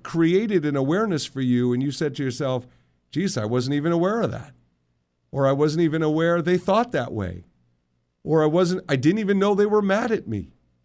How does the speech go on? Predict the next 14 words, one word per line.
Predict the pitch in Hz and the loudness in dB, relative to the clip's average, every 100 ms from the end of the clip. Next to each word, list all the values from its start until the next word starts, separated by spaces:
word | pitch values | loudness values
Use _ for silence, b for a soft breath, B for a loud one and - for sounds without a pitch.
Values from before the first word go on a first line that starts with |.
| _ _ _ _ _ _ _ _ _ _ _ _ | _ _ _ _ _ _ _ _ _ _ _ _
I | 151 | -2
didn't | 180 214 | 0 0
know | 220 | 0
they | 214 | 2
didn't | 202 233 220 | 0 0 0
like | 240 277 - | -2 -2 -6
me." | 123 85 - _ _ _ _ _ _ _ _ _ _ _ _ _ _ _ _ _ | -6 -6 -14 _ _ _ _ _ _ _ _ _ _ _ _ _ _ _ _ _
So | - 196 | -2 -2
this | 156 240 349 | -2 -6 -6
is | 247 | -4
what | 247 | -2
I'm | 175 | -4
talking | - 170 202 202 165 | -4 -8 -8 -6 -6
about. | 135 117 104 | -4 -4 -4